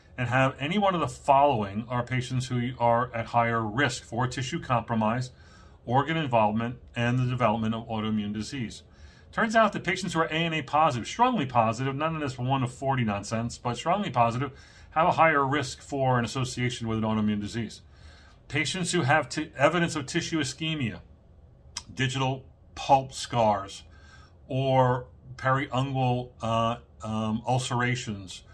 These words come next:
or digital ulcers, uh, obviously sclerodactyly,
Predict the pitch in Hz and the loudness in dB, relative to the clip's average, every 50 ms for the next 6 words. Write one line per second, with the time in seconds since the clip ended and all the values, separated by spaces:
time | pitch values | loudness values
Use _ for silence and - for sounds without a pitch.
0 | - - - - - 120 127 127 127 120 107 - 135 139 131 127 131 127 117 120 | -20 -20 -20 -14 -6 -2 0 0 0 0 -2 -2 -4 -2 -2 -2 -2 -2 -2 -4
1 | 120 - 123 123 123 120 - - 107 98 - - - - - - - - - - | -2 -2 -2 0 0 -2 -4 -8 -10 -10 -10 -16 -20 -20 -20 -20 -20 -20 -20 -14
2 | - 120 120 117 117 117 117 117 117 113 - - - - - - - - - - | -4 0 2 2 4 2 2 0 -2 -4 -8 -14 -20 -20 -20 -20 -20 -20 -20 -20
3 | - - - 95 95 104 110 113 120 - 135 127 127 - - 131 127 127 127 123 | -20 -20 -16 -6 -4 -4 -2 -2 -4 -4 -4 -6 -6 -2 0 2 2 2 2 2
4 | 127 127 135 127 - 123 104 92 90 - | 2 0 0 0 -4 -8 -10 -10 -12 -16